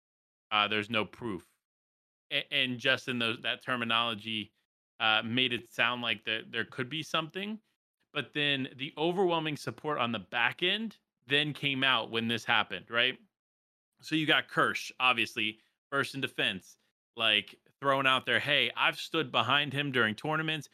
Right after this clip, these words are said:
We have vlogs posted where you can see his full desk when we break into the room after he's won something." Like, he, like,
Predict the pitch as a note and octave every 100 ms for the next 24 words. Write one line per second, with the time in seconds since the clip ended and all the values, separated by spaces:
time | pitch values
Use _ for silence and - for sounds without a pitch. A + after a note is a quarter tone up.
0 | _ C3+ D#3+ D3 A2 A#2+ A#2+ C#3+ D3+ -
1 | D3 D3+ - D3 C3 A#2+ A2+ G#2+ - D3
2 | B2+ - - D3 C#3 B2+ D3 - B2 A2+
3 | G2 A#2+ C#3 C3 C3 B2 A2+ B2+ C#3 C3+
4 | - _ - C#3 C3 C#3 B2 A#2 G#2+ A#2+
5 | C3+ C#3 D#3 C#3+ C#3 D3 C#3+ - _ _
6 | _ B2 A2+ G2+ - _ _ _ D3 D3+
7 | C3+ D#3 B2+ A#2